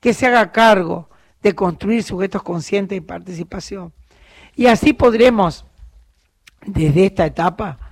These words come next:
los que están en gobiernos y los que no, construir la ofensiva, la ofensiva popular. ¿Qué significa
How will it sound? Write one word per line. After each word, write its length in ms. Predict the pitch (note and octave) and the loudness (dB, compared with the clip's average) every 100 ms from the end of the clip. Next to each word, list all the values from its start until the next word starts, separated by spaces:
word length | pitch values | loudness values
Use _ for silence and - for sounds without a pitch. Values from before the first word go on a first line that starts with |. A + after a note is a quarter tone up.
| - - - - _ - | -20 -20 -20 -20 _ -14
los 240 | - D#3+ - | 0 0 2
que 240 | E3 D#3 | 0 0
están 300 | C#3 - G#3 | 0 2 2
en 100 | G#3 | 2
gobiernos 760 | E3 D#3 F#3 G#3 F#3+ E3 D3+ - | 0 4 6 6 4 0 -2 -6
y 140 | E3+ | -2
los 160 | D#3 C#3 | -2 -2
que 160 | - | 0
no, 280 | E3+ G#3+ G#3+ - - - - | 2 2 0 -8 -18 -16 -4
construir 460 | E3+ D3+ G3+ G#3+ | -4 0 0 0
la 100 | G3 | 0
ofensiva, 640 | E3+ F3 D3+ - G3 F#3 F3+ - - - - - | -2 -6 -6 -2 2 2 0 -12 -20 -20 -20 0
la 120 | G3 | 2
ofensiva 680 | F3+ F#3 E3 - G3+ F#3 F#3 - _ _ - | 2 0 -4 -2 0 0 -4 -18 _ _ -8
popular. 520 | F3 E3 E3+ D#3 D3+ | -6 -2 -2 -2 -2
¿Qué 120 | D#4+ | -4
significa 680 | C4+ D#4 A3+ F3+ D#3+ F3+ F3+ | -2 -4 -6 -6 -8 -12 -18